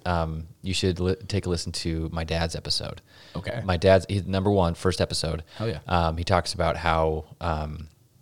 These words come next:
Speaker 1: the connections between Mormonism and, uh, Freemasonry, and the fact that Joseph was like, "I got this from God," and they're like,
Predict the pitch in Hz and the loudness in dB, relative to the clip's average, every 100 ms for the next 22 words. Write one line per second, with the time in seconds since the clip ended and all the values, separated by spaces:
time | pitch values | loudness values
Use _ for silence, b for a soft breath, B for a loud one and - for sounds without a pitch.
0 | - _ _ _ _ - 104 98 92 85 | -20 _ _ _ _ -20 -2 4 6 4
1 | 98 95 92 90 90 85 85 85 80 80 | 0 -2 -4 -4 -2 0 0 0 -2 -4
2 | 78 78 - 85 80 85 - 117 98 85 | -6 -8 -8 -6 -6 -4 -2 2 2 2
3 | 87 80 82 - b b b b - 87 | -2 -2 -4 -8 b b b b -4 -4
4 | - 92 87 - 82 92 87 87 - - | 2 2 2 -2 -2 -2 0 -4 -8 -8
5 | 90 80 85 85 - b b b b 143 | -6 -6 -6 -8 -12 b b b b 0
6 | 170 165 147 139 123 143 139 110 90 - | 2 2 -2 -4 2 2 4 0 -4 -12
7 | - 101 98 95 90 | -14 -6 0 0 -2